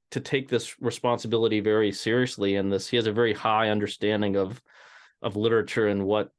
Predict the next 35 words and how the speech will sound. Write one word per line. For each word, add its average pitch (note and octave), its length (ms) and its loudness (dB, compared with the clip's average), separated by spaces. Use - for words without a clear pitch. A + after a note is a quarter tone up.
you B2 100 -2
know, G2 100 0
what G#2+ 180 2
its G#2 180 -4
role G#2+ 300 2
in G2 60 -2
society G#2+ 580 0
is, G#2 160 2
and G#2 100 0
therefore G#2+ 480 0
very A2+ 400 2
high B2+ 260 2
understanding A#2 520 2
of G2+ 120 2
what G#2+ 300 2
his D3 320 2
role B2 280 4
of G2+ 120 0
as G2 120 -2
a, - 40 -12
as B2 160 0
a G#2+ 60 -2
critic A#2+ 340 0
might B2 400 0
be. F#2 360 0
Um, G#2 440 0
but B2+ 180 -2
then C#3+ 200 2
throughout C#3 260 2
the C3+ 60 -2
book, C3+ 200 0
of B2+ 120 -2
course, B2 500 0
you F4 60 2
know, A2+ 300 0